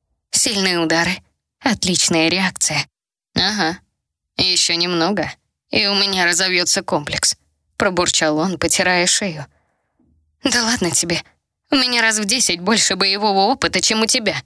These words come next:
не говоря уже о том, кто меня обучал». Я взяла Криса за руку и попыталась улыбнуться,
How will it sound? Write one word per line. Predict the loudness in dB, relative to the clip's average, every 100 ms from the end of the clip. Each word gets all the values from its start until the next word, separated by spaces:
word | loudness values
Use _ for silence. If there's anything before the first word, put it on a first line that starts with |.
| _ _ _ _ -2
не | 0
говоря | 2 0 2 2
уже | 2 2
о | 2
том, | 2 0
кто | 0 0 2
меня | 4 4
обучал». | 2 2 2 0 -2 -8 _ _ _ _ _ _ _
Я | 0 2
взяла | 2 2 2
Криса | 0 0 0 0
за | 0 0
руку | 0 0 0
и | 2
попыталась | 0 0 0 0 2 0
улыбнуться, | 0 0 0 0 0 0